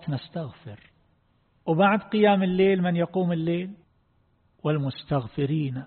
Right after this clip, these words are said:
بالأسحار. بعد القيام يستغفر. طيب، إذا كان بعد أعمال مباحة أولى بالاستغفار، وإذا كان بعد المعاصي والذنوب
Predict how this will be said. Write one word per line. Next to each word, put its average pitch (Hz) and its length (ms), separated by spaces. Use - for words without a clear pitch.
بالأسحار. 139 680
بعد 156 200
القيام 165 360
يستغفر. - 520
طيب، 131 160
إذا 143 200
كان 170 280
بعد 156 220
أعمال 147 380
مباحة 127 600
أولى 160 320
بالاستغفار، 131 760
وإذا 202 280
كان 226 280
بعد 170 220
المعاصي 147 560
والذنوب 131 480